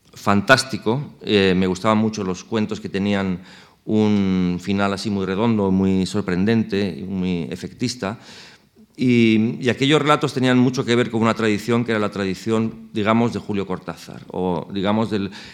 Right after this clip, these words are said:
del cuento, eh, del género breve en esa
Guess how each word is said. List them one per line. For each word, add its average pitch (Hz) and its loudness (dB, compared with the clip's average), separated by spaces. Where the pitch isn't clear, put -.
del 95 0
cuento, 131 2
eh, 104 2
del 98 -2
género 123 4
breve 127 4
en 110 0
esa 120 0